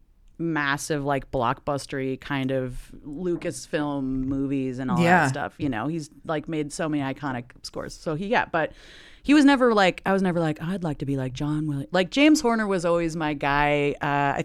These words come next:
Speaker 1: think 'cause he scored Field of Dreams, but then, like, you know,
Speaker 2: Mm-hmm.
Speaker 1: and I didn't even know at the time that he was scoring Titanic. And then I feel like that's, like,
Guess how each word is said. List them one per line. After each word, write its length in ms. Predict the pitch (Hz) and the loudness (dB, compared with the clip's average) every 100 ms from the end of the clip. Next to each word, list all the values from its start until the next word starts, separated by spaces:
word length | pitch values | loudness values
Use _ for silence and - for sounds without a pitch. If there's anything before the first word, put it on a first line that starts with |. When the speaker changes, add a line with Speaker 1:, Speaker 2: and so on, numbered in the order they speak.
| - | -2
Speaker 1:
think 280 | 180 - - - - - - - | -2 -4 -10 -20 -20 -20 -20 -12
'cause 180 | - 226 | -6 -2
he 100 | 254 | -2
scored 280 | - 247 226 | 0 0 2
Field 200 | 247 220 | 0 0
of 60 | 214 | -2
Dreams, 280 | 233 226 | -2 -2
but 140 | 196 - | -2 0
then, 140 | 233 | 2
like, 220 | 214 202 | 2 0
you 160 | - 240 | 0 2
know, 260 | 165 147 151 | 4 4 2
Speaker 2:
Mm-hmm. 80 | - - | -2 2
Speaker 1:
and 100 | 240 | 4
I 40 | |
didn't 120 | 285 277 | 6 4
even 200 | 254 220 | 4 0
know 580 | 202 196 196 196 - - | 2 2 2 2 0 -2
at 100 | 196 | -2
the 80 | 185 | -2
time 300 | - 170 170 | -2 -2 0
that 80 | 156 | -2
he 80 | 175 | -4
was 100 | 165 | -4
scoring 300 | - 170 156 | -2 -2 0
Titanic. 560 | 151 135 143 139 139 | -2 -2 -2 -2 -2
And 80 | 143 | -2
then 80 | 139 | -2
I 100 | 135 | -4
feel 200 | - 143 | -6 -8
like 160 | 139 - | -8 -6
that's, 240 | 139 - | -6 -4
like, 240 | 143 - | -6 -8